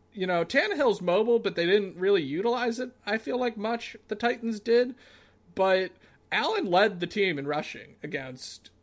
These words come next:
uh, the, uh, Colts. And they're not, you know, a, a team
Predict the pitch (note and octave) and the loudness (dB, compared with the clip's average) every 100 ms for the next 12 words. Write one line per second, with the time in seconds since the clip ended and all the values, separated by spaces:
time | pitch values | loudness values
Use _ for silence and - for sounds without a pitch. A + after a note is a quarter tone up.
0 | _ - C3+ B2+ A#2+ A#2+ - _ _ _ | _ -12 -10 -10 -12 -14 -20 _ _ _
1 | _ _ _ _ _ _ _ _ - - | _ _ _ _ _ _ _ _ -18 -6
2 | D3 C#3+ C3 B2+ - C3+ C3 - - F3 | -4 -4 -8 -12 -14 -16 -14 -12 -2 -2
3 | D3 - - F3+ F3+ F3+ A#3 C4+ C4 B3 | -2 -8 -6 -4 0 4 4 4 0 -2
4 | - - _ F3+ F#3 G3 F#3+ F3+ E3+ E3+ | -2 -14 _ -20 -14 -4 -2 0 0 -2
5 | F3+ F3+ F3+ F#3 - A3 G#3+ G#3 G3+ G3 | -4 -6 -6 -10 -8 -6 -2 0 0 -2